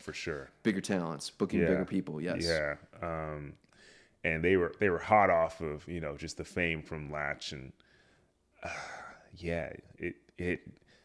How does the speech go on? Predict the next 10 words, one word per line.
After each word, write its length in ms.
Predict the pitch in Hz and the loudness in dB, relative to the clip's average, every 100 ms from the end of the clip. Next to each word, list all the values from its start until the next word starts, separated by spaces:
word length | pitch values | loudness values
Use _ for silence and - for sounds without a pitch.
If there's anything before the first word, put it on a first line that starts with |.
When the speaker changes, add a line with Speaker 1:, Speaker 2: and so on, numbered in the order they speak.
| _ 85 | _ -2
Speaker 1:
I 120 | 87 | 0
think 180 | 95 90 | 2 4
it 120 | 65 73 | 2 2
really 380 | 92 92 87 | 2 4 4
just, 520 | 80 85 80 - - - _ _ - | 2 0 -2 -4 -16 -20 _ _ -4
it 200 | 98 101 | -4 0
fell 260 | 85 78 | 2 2
flat 340 | 76 85 98 - | 2 4 4 2
for 140 | 76 | -6
me. 220 | 62 52 | -8 -10